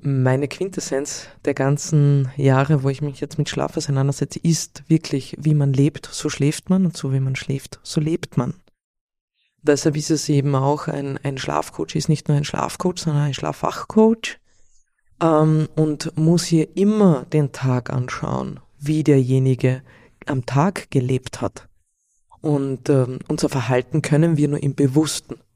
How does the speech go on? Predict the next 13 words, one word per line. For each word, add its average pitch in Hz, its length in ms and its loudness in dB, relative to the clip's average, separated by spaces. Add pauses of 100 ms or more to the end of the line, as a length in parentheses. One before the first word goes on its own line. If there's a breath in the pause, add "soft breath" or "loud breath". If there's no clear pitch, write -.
(100)
Zustand 123 840 -2
verändern. 123 580 -4
Und 139 140 -8
das 131 120 -4
Bewusste 143 680 -2 (800 soft breath)
ist 147 280 -6
halt 120 200 -4
nur 123 160 -8
tagsüber - 540 -8
da. 185 320 -4 (320)
In 156 120 -2
der 135 120 4
Nacht 135 500 -4